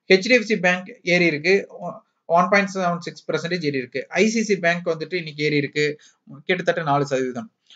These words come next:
பஜாஜ் ஃபைனான்ஸ் பாத்தீங்கன்னா, உங்களுக்கு கிட்டத்தட்ட அஞ்சு சதவீதம் பக்கம் ஏறி இருக்கு. So, இன்னைக்கு பாத்தீங்கன்னா,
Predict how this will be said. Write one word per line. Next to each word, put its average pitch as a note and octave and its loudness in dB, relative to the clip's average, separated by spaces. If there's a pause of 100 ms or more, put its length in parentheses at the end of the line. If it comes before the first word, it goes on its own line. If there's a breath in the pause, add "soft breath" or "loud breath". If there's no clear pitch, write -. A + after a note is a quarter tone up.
(240 soft breath)
பஜாஜ் G3+ 6
ஃபைனான்ஸ் F3+ -4
பாத்தீங்கன்னா, D#3 -2
உங்களுக்கு D3+ -4
கிட்டத்தட்ட F3+ 2
அஞ்சு F#3+ -2
சதவீதம் E3+ 2
பக்கம் C#3+ -2
ஏறி C#3+ 2
இருக்கு. C3 -4 (260 soft breath)
So, A#3 6
இன்னைக்கு F3 4
பாத்தீங்கன்னா, F#3+ 2